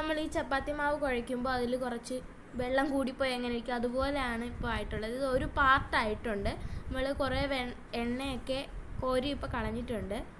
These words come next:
ഇനി ഇതിൻ്റെ സംഭവം എന്താണെന്ന് വെച്ചാൽ നമുക്ക് നല്ലൊരു പാത്രത്തിൽ വെക്കേണ്ട സംഭവമാണ്.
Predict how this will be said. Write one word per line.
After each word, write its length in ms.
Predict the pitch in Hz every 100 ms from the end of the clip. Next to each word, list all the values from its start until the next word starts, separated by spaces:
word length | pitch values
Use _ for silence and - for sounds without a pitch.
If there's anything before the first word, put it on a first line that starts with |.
| - - - -
ഇനി 120 | 226 262
ഇതിൻ്റെ 240 | 269 277 294 294
സംഭവം 340 | 240 247 285
എന്താണെന്ന് 320 | 269 262 254 254
വെച്ചാൽ 260 | 254 254 262 254
നമുക്ക് 220 | 240 240 262
നല്ലൊരു 400 | 233 233 240 247 -
പാത്രത്തിൽ 560 | 254 233 233 240 233 277
വെക്കേണ്ട 340 | 240 226 240 240 269
സംഭവമാണ്. 540 | 220 214 240 190 196